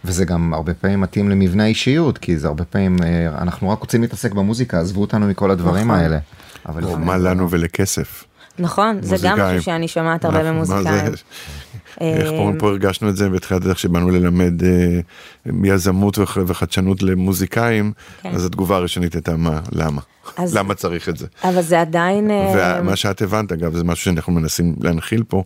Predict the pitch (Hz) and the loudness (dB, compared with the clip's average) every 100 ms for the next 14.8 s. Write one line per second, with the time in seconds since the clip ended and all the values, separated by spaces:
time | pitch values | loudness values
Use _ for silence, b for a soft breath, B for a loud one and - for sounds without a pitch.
0 | B B B B - 85 60 80 80 82 | B B B B 0 2 2 0 2 2
1 | 80 - 82 80 78 78 85 98 71 82 | 0 -2 -4 -2 -2 -2 0 -2 0 0
2 | 87 - 87 - B B - 85 87 85 | 0 0 -2 -4 B B -8 -2 -2 -2
3 | 98 92 85 80 85 85 - 82 - 82 | 0 2 2 2 0 -2 -4 -6 -4 -4
4 | 80 80 78 76 - 95 - - - 170 | -2 -2 0 -2 0 -2 -4 -14 -6 -2
5 | 165 170 - 87 82 - - 85 - - | -2 -4 -4 -2 0 -2 -2 -2 -2 -6
6 | - 76 71 85 87 76 - 82 - 87 | -4 -6 -2 0 2 0 -2 -4 0 2
7 | 90 92 80 82 87 87 85 85 92 85 | 2 0 -2 -2 -2 0 0 2 4 2
8 | - B B B B 170 165 87 76 82 | -4 B B B B -4 -2 -2 0 -2
9 | - 85 82 85 120 101 87 85 95 117 | 0 -2 0 2 2 4 2 2 2 4
10 | 90 - - 92 - 92 82 85 92 95 | 4 0 -4 -4 -2 -2 0 0 0 0
11 | 92 95 98 90 87 69 - b b - | 2 2 2 2 2 0 -6 b b -6
12 | - 80 104 - - B B - - - | -4 0 0 -2 -10 B B -10 -6 0
13 | 92 104 110 123 117 - - 90 95 95 | 2 4 2 -2 -10 -12 -6 -2 0 -2
14 | 95 - 123 98 85 - 92 90 | -2 0 0 0 -2 -2 0 0